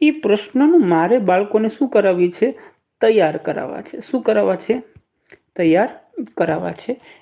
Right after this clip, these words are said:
એ હેતુથી આ પેપર સેટ બનાવ્યો છે. અને કદાચ મારા સાથી મિત્રોને એવું લાગતું હોય કે કદાચ આ, આમાં થોડી ઘણી ભૂલ છે, તો આપનો એક નાનો ભાઈ સમજી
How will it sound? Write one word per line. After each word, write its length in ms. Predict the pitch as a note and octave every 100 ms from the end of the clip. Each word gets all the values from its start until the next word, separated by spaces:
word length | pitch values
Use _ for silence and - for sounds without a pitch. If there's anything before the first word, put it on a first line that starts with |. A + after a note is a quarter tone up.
| _
એ 80 | G3+
હેતુથી 800 | E3+ - G#3 - C#4+ D4+ - D#4
આ 180 | - A3+
પેપર 400 | A3+ G#3 G3+ F3+
સેટ 300 | - F3+ - - _ _ -
બનાવ્યો 560 | F3 E3+ E3 F#3+ G#3+ G#3
છે. 200 | G#3 G#3+ G#3+ - - _ -
અને 340 | F3 E3+ E3+ E3+ - _ _ _ _ _
કદાચ 320 | E3+ F3+ A#3 A#3+
મારા 240 | A3 G#3 G#3+
સાથી 380 | G#3 G#3 G#3 G#3+
મિત્રોને 460 | G3+ G3+ F#3+ F3+
એવું 120 | E3+
લાગતું 380 | E3 E3 E3 A3
હોય 80 | A3+
કે 100 | A3 -
કદાચ 420 | F#3+ G3 - -
આ, 200 | G3+ F#3 F#3+ - - _
આમાં 180 | F#3 F#3
થોડી 280 | F3+ G3 F#3+
ઘણી 300 | - E3+ F3+
ભૂલ 340 | D#3+ - B3+
છે, 360 | C4+ - E3+ G3+ - _ _ _
તો 80 | -
આપનો 520 | - - G3 - G#3
એક 240 | G#3+ G#3 - A3 G#3+ G#3+ G#3+
નાનો 480 | G3+ F3+ E3+ F3 G3+
ભાઈ 300 | F3 G3 G3+
સમજી 600 | G3+ G#3 A#3 F#3+ D#3+ -